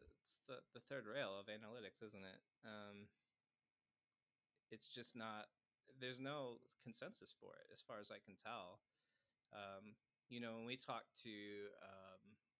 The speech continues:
Sean Davis a couple years ago, you know, he, one of the things he asked us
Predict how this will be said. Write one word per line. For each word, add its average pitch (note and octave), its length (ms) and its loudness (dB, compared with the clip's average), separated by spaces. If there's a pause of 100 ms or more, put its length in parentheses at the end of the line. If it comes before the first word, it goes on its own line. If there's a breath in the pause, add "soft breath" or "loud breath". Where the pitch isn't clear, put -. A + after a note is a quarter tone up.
(520)
Sean G2+ 260 0
Davis A#2+ 320 0
a E2+ 60 -14
couple - 260 -6
years F#2+ 320 -6
ago, F#2 300 -10 (100)
you G#2+ 80 -12
know, G2 160 -10
he, A2 220 -6
one A2+ 160 0
of G#2+ 80 -2
the G2+ 80 -10
things G#2+ 180 -2
he G2+ 160 -2
asked F2 240 -4
us - 380 0